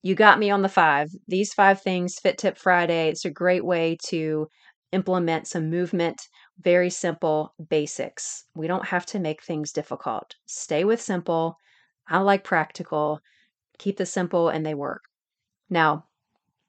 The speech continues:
if you start today, this is a, a, this little motivation here. I need you to start today.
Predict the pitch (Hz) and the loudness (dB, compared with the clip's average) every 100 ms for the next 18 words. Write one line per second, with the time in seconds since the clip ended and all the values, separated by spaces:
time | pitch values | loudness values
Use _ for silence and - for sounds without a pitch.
0 | _ _ _ _ _ _ 180 170 170 185 | _ _ _ _ _ _ -2 -2 -2 0
1 | 214 214 214 _ - - 202 214 294 175 | 2 2 0 _ -14 2 4 4 2 2
2 | 143 208 - _ - 156 151 156 143 156 | 2 0 -6 _ -14 -10 -4 -2 -2 -4
3 | - 156 - 165 190 185 180 202 185 190 | -8 -10 -10 -8 -2 0 2 4 2 2
4 | 170 160 151 143 - _ - - 175 180 | -4 -6 -2 -4 -6 _ -20 -8 -4 -2
5 | 175 - 196 190 165 226 190 156 151 180 | -2 0 6 6 4 2 4 4 4 0